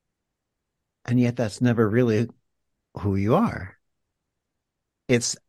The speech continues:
what we're experiencing in that moment. And when we say, you know, "I'm tired," we feel tired. "I'm angry, I'm sad, I'm frustrated," we feel angry, sad, or frustrated.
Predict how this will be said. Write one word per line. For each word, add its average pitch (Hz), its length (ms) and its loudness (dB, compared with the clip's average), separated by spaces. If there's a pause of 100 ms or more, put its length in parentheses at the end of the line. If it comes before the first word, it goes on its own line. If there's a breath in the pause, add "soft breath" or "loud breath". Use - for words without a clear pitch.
(380)
what 120 240 2
we're 120 240 2
experiencing 123 920 -2
in 110 140 0
that 110 180 -4
moment. 123 500 -4
And 101 100 -6
when 104 80 -6
we 107 120 -4
say, 117 300 0
you 113 120 -4
know, 104 260 -8 (460)
"I'm 131 240 0
tired," 143 580 2
we 165 120 -8
feel 190 200 0
tired. 185 540 -6 (260)
"I'm 127 320 0
angry, 143 480 0
I'm 104 140 -2
sad, 135 420 -2
I'm 107 140 -2
frustrated," 110 560 -2
we 127 100 -2
feel 156 280 -2
angry, 117 260 -2
sad, 95 220 -2
or - 80 -4
frustrated. 135 580 -4